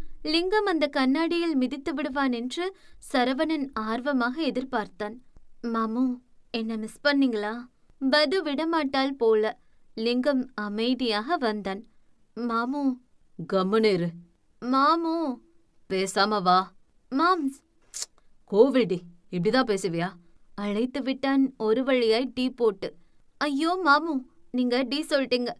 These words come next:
ஐயோ, என் புருஷ வாயால டீ சொல்லி கேக்குறது எம்படி கிக்கா இருக்குது. சூப்பரு." அவள் லவ் மூடில் இறங்கி விட்டாள். "எல்லாரும் பாக்குறாங்க." "பாத்தா பாத்துட்டு போட்டும். நான் என் புருஷன் கூட ரொமான்ஸ் பண்றத எவன் கேட்க முடியும்?"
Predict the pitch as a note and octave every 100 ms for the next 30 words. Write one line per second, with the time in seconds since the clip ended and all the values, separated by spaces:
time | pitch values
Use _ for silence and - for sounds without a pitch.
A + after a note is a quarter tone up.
0 | _ _ - - D4 C4+ C4 D4 C#4 C#4
1 | C#4 D#4+ E4+ C#4+ B3 A#3+ A#3+ D4 B3+ C#4+
2 | C#4+ C4+ C#4 B3+ A#3+ B3 A3+ A3+ C4+ D#4+
3 | _ _ _ - D4 E4 G#4 G#4 D#4+ D4
4 | E4 D4+ C4+ C#4 E4 _ _ _ - -
5 | A#3+ D#4 E4 F4+ E4 - _ _ - -
6 | - C4+ C4 F4 D#4+ - A#3+ A#3 A#3 C#4
7 | D4 C4 C4 C#4+ - B3 B3+ D4 E4 A#3+
8 | A3 G#3 G3+ F3 _ - _ _ - F3
9 | F3 G3 G3 F#3+ G3 G3+ F3 F3+ - -
10 | - - - C#4 C#4 G4 G#4+ F4+ F4 C4+
11 | B3 A3+ A#3+ C4+ - - - A3+ A3 C#4+
12 | G4+ F#4+ E4 D#4+ F4+ E4 D#4+ D#4 C4 C4+
13 | C#4 - C#4 B3 A#3+ A#3 G3+ - _ -
14 | A#3 A#3+ D#4 E4 D#4 C#4+ C4+ D#4 F#4+